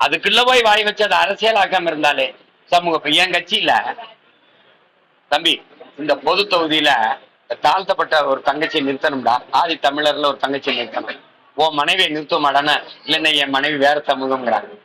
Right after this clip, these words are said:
தங்கச்சி, உன் கணவர், என் கணவர் வேற சமூகம்.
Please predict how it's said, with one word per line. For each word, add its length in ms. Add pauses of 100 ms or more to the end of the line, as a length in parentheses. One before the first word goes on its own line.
(1700)
தங்கச்சி, 360 (180)
உன் 160
கணவர், 300 (280)
என் 160
கணவர் 300
வேற 100 (120)
சமூகம். 480